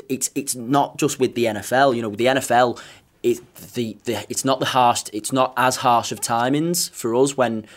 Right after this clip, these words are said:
you know, we watch that. I mean, I won't stay up for, like, the half one in the morning game because I'm not as passionate about it as you are. But, like, you know, sometimes they start at, like, half seven. You know, you get away with it.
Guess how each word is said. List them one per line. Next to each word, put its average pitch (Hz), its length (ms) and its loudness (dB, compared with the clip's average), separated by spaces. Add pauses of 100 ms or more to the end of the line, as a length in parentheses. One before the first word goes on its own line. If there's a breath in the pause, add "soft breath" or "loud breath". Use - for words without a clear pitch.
(140 loud breath)
you 110 100 -6
know, - 20 -2
we 110 220 -2
watch - 280 -2
that. 113 140 2
I - 40 -6
mean, 110 160 -6
I 113 120 2
won't 120 200 -2
stay 104 240 -2
up - 100 -6
for, 104 100 -6
like, 98 200 -2
the 101 80 -2
half 98 280 -4
one 98 140 -6
in 101 60 -4
the 95 60 -6
morning 98 400 -8
game 92 340 -8
because 92 360 -12 (220)
I'm 90 160 -10
not 98 220 -4
as 87 80 -4
passionate 104 360 -6
about 110 300 -4
it - 60 -4
as 110 100 -8
you 117 160 -2
are. 127 160 6
But, - 180 -6
like, 98 300 -8 (300 loud breath)
you 107 80 -8
know, 101 40 -4
sometimes 123 520 -2
they 113 100 -4
start 104 380 -2
at, - 20 -4
like, 110 160 -2
half 101 300 -2
seven. 120 360 -4
You 110 80 -4
know, 101 40 -4
you 98 80 -6
get 101 160 -6
away 101 240 -4
with 120 120 -2
it. 143 160 -2